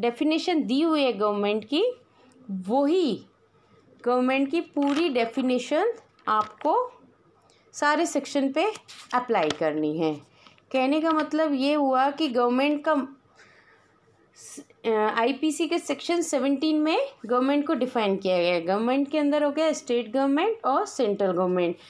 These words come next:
तो आईपीसी के, अ, फ़ाइव हंड्रेड इलेवन तक जितने भी सेक्शन है, जहाँ किसी भी प्रोविज़न में या पेनल प्रोविज़न में या ऑफेंस में कहीं भी गवर्नमेंट वर्ड का यूज़ आया है,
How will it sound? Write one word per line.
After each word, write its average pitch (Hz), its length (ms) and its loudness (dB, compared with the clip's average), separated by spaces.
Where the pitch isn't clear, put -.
तो 294 60 0
आईपीसी 285 500 -2
के, 320 120 -2
अ, 285 380 0
फ़ाइव 254 380 0
हंड्रेड 294 280 2
इलेवन 247 300 0
तक 302 140 -2
जितने 233 400 -4
भी 302 120 -2
सेक्शन 254 420 -4
है, 233 180 -2
जहाँ 269 680 -2
किसी 285 300 -2
भी 311 140 0
प्रोविज़न 226 600 0
में 226 200 -2
या 226 160 0
पेनल 220 380 -2
प्रोविज़न 214 580 -4
में 214 360 -2
या 208 160 0
ऑफेंस 220 440 -2
में 240 180 -2
कहीं 240 380 -2
भी 311 140 0
गवर्नमेंट 240 440 0
वर्ड 214 240 0
का 220 120 -4
यूज़ 214 340 0
आया 190 220 2
है, 302 100 -4